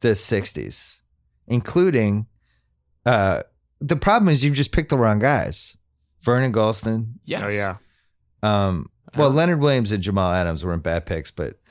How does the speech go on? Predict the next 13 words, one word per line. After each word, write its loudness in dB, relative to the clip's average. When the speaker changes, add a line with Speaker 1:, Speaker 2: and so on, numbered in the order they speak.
Speaker 1:
Mark 2
Sanchez, 2
DeBrickashaw -2
Ferguson, 0
Dwayne 2
Robinson, 0
uh, 0
Speaker 3:
Dwayne -2
Speaker 1:
Sam -4
Speaker 3:
Robinson. 0
Speaker 1:
Darnold 2
this 0
year. 0